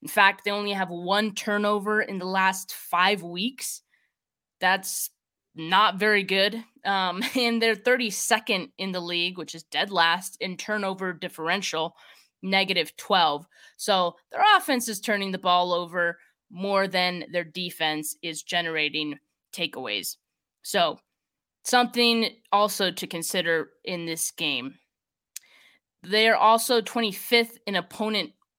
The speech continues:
points per game. They allow twenty-four point three on average points per game to their opponents. So, again, something that could possibly favor the forty-niners. But all in all, I, I feel like the Saints are pretty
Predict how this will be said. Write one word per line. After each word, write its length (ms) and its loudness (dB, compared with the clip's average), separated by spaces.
points 460 -4
per 200 -14
game. 460 -8
They 120 -10
allow 280 -2
twenty-four 640 -6
point 320 -8
three 440 -2
on 140 0
average 640 -2
points 300 -6
per 180 -14
game 420 -2
to 100 -10
their 140 -2
opponents. 640 -2
So, 460 2
again, 400 6
something 400 0
that 220 6
could 160 0
possibly 760 2
favor 300 4
the 120 -2
forty-niners. 840 2
But 360 6
all 180 6
in 120 4
all, 260 6
I, 240 2
I 80 -2
feel 260 2
like 260 0
the 80 -6
Saints 440 -2
are 120 0
pretty 520 -4